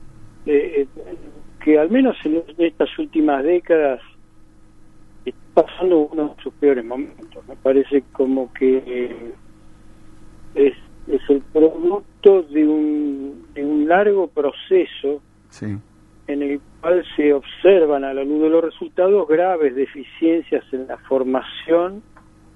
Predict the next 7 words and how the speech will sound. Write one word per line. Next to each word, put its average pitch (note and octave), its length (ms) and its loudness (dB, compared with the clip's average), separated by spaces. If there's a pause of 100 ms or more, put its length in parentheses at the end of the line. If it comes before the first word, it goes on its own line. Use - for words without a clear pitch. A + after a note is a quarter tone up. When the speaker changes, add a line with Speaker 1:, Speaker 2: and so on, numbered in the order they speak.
(540)
Speaker 1:
la C#3+ 140 6
capacitación, D#3+ 880 2
pero G3 240 4
también E3+ 460 -2
en E3+ 180 0
la D3 120 0
elección D3 1040 0